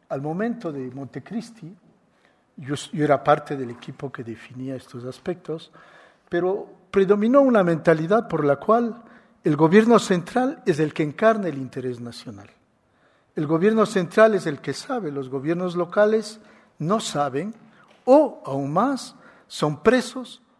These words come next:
o representan a intereses particulares.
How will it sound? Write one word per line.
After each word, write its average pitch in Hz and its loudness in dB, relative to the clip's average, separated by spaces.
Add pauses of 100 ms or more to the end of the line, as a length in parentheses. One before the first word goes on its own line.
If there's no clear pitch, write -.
(220)
o 160 -4
representan 180 -8
a 156 -10
intereses 143 -12
particulares. - -20